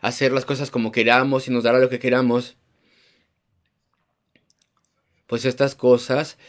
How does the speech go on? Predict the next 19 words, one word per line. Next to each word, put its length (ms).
serán 380
el 80
sustituto 640
del 120
Dios 160
que, 260
verdadero 460
que 80
hemos 160
rechazado. 680
Así 280
que 320
ahí 480
se 240
creaban 480
esos 280
mitos, 540
esos 320
mitos 540